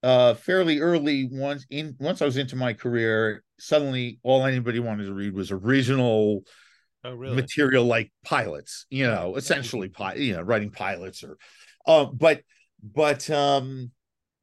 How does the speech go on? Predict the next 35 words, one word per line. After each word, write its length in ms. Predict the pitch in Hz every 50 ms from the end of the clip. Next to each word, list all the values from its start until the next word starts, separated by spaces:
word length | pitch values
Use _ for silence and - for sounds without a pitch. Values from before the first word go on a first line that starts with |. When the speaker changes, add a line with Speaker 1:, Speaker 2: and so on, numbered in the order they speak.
| _ _ _ _ _ _ _ -
Speaker 1:
I 320 | 113 123 139 151 165 165
was 400 | 143 123 110 101 92 90 87 - _ _ - - - _ -
pounding 600 | 151 147 151 151 151 143 139 151 147 139 127 - -
away. 880 | - 90 87 87 92 - - - 104 131 131 135 135 131 127 123 120 120 - - _ _ _ _ _ _ _ -
Uh, 240 | - 117 117 110 107 117
and 100 | 120 117
my 160 | 123 123 123
brother, 560 | 127 143 175 190 185 185 180 180 175 170 160 -
as 200 | 117 135 135 120
I 80 | 120 135
said, 460 | 131 - - 101 90 90 95 104 90
he 220 | 90 90 139 151
was 120 | 156 156 -
starting 340 | - 160 147 135 131 131 131 - -
to, 520 | 135 127 123 123 123 120 120 117 113 117 - _ _ _ _ _ _ _ _ _ _ _ _ _ _ _ _ _ _ _ -
uh, 220 | 107 113 110 107
have 260 | 95 117 120 123 123
some 200 | - - 135 123
success, 600 | 110 - 113 104 - - 87 85 98 127 - -
and, 220 | 123 113 113 107 - - - - - _ _ _ -
and, 520 | 135 135 131 131 127 123 123 120 120 110 -
um, 480 | 123 120 120 117 117 117 113 110 110 - - -
he, 340 | 113 147 151 147 143 139
he 320 | - - 123 - - 139 143
had 160 | 156 151 123
been 160 | 127 131 127
working 380 | 131 143 156 156 - 165 160 139
for, 580 | - - 135 135 131 127 127 127 127 123 127
he'd 220 | - 127 131 123 113
been 140 | 131 135 123
writing 240 | 127 135 156 151
for 120 | - - 156
In 140 | 147 135 127
Living 280 | 131 123 127 131 113
Color. 420 | - - 120 101 92 92 123 -